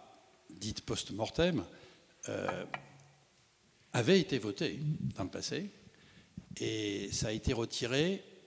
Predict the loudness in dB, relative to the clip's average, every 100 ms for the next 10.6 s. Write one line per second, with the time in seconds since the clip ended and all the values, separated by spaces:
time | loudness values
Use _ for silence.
0 | -16 -6 -4 0 0 2 2 0 0 0
1 | 0 0 -2 -2 -2 2 2 2 -4 -10
2 | -20 -20 -20 -8 -4 -2 -2 0 2 4
3 | 2 0 -2 0 0 2 0 0 -2 -2
4 | -4 -6 -10 -20 -20 -18 -12 -10 -8 -10
5 | -10 -14 -20 _ -20 _ -20 -20 -20 _
6 | _ -10 -6 -6 -8 -10 -6 -4 -2 -4
7 | -6 -4 -4 -4 -4 -8 -10 -10 -10 -10
8 | -10 -6 -6 -4 -4 -6 -12 -14 -16 -16
9 | -18 -18 -20 -20 0 4 6 4 6 6
10 | 6 2 2 0 0 -6